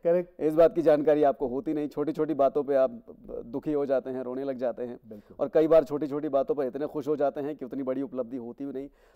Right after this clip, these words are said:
Speaker 2: तो क्या ये सारा सिर्फ दिमाग का खेल है, साइकोलॉजी का खेल है?
Speaker 1: सी, हैप्पीनेस क्योंकि इनर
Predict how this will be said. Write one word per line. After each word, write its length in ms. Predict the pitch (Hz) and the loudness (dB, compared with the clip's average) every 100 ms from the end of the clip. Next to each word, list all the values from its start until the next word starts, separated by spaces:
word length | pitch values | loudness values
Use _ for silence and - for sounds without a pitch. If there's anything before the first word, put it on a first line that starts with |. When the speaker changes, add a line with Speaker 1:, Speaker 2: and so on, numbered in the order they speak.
| - | -4
Speaker 2:
तो 60 | |
क्या 120 | 226 | 2
ये 140 | 247 262 | 2 2
सारा 300 | - 147 202 | -2 0 0
सिर्फ 160 | 233 | -2
दिमाग 260 | 160 139 170 | -4 -2 -2
का 100 | - | -2
खेल 240 | - 208 | -4 -8
है, 80 | 135 - _ | -10 -18 _
साइकोलॉजी 380 | 143 156 156 185 | -4 -2 -2 -4
का 100 | 190 | -8
खेल 180 | - 117 | -8 -12
है? 280 | - _ _ _ _ | -14 _ _ _ _
Speaker 1:
सी, 260 | _ 220 226 | _ -6 -6
हैप्पीनेस 520 | - 160 220 240 233 | -4 -4 -2 -2 -2
क्योंकि 300 | - 214 233 | -4 -4 -4
इनर 300 | 233 170 202 | -6 0 2